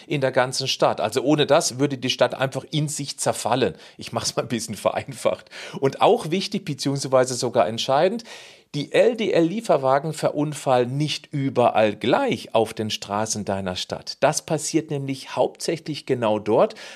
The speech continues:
wo die Fahrbahn, Achtung, schon beschädigt war. Und zwar an einer gereizten, und jetzt genau hinhören, entzündeten Gefäßinnenwand.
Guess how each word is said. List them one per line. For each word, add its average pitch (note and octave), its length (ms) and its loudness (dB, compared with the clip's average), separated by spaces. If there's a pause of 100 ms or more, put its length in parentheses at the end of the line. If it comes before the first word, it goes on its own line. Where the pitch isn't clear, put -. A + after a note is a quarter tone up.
wo C3+ 120 0
die B2 200 -6
Fahrbahn, F3+ 880 2
Achtung, F#3+ 580 -2
schon C#3 600 2
beschädigt C3+ 840 -2
war. - 280 -10 (380)
Und D3 160 -2
zwar C#3 340 0
an C3 200 0
einer A#2+ 320 -2
gereizten, G#2+ 1040 -4 (260)
und B2 100 -2
jetzt C#3+ 180 -2
genau D#3 200 2
hinhören, D#3+ 580 0 (160)
entzündeten D3 1120 0
Gefäßinnenwand. C3+ 1080 -2